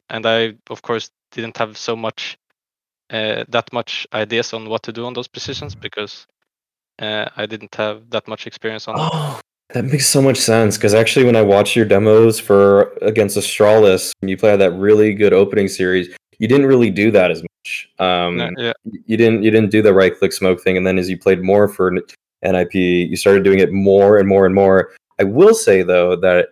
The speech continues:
Speaker 2: it did work. I mean, you guys made the finals at Flashpoint three, like, and you doing that bought time for rotations all the time. Like, you, you could sometimes seriously sit up,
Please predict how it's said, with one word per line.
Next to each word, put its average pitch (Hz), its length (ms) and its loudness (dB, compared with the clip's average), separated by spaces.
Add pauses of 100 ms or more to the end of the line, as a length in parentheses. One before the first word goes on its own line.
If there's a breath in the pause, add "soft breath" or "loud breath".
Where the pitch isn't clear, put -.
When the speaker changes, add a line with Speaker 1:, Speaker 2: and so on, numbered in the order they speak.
Speaker 2:
it 104 220 -2
did 156 240 2
work. 98 300 0
I 117 40 0
mean, 110 140 0
you 120 80 -2
guys 127 200 0
made 110 200 2
the 85 60 -10
finals 101 640 -4
at 90 200 -4
Flashpoint 90 460 -4
three, 90 260 0
like, 87 280 0 (400 soft breath)
and 104 260 2
you 147 100 4
doing 139 320 2
that 156 380 0
bought 95 240 2
time 104 280 0
for 95 280 0
rotations 92 540 -4 (100)
all 95 240 4
the 87 100 -4
time. 85 280 -4
Like, 92 180 -4
you, 107 340 -4
you 117 160 2
could 139 200 -2
sometimes 143 680 0
seriously 123 380 2
sit 104 180 2
up, 98 180 0